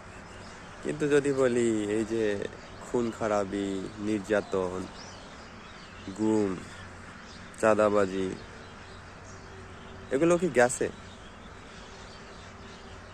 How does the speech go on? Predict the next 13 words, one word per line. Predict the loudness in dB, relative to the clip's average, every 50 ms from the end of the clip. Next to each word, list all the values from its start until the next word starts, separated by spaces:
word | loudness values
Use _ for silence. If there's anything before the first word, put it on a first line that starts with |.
| -16 -16 -16 -16 -16 -16 -16 -14 -6 -4
হ্যাঁ, | -2 -2 -2 -4 -10 -14 -16 -16 -16 -16 -14 -14 -14 -14 -14 -14 -14 -14 -14 -14 -14 -14 -12 -10 -6
আমি | -2 2 4 6
যতদূর | 6 6 4 4 2 2 2 4
দেখতেছি | 4 4 4 4 0 -2 0 2
আসলে | 0 0 2 0 0 0 0 -2 -2 2
কমেছে | 4 6 6 6 6 6 4 4
হয়তোবা, | 4 4 4 2 0 0 0 -6 -8 -10 -12 -14 -14 -14 -12 -12 -12 -12 -12 -12 -12 -12 -10 -8
এবং | -8 -2 0 0 2 2 0 -2 -4 -4
কিছু | -4 -2 -2 0 0
কিছু | 2 2 0 0
ক্ষেত্রে | 0 0 -2 0 -2 -2
হয়তোবা | -2 0 2 2 2
বেড়েছে। | 4 4 4 4 4 2 0 -4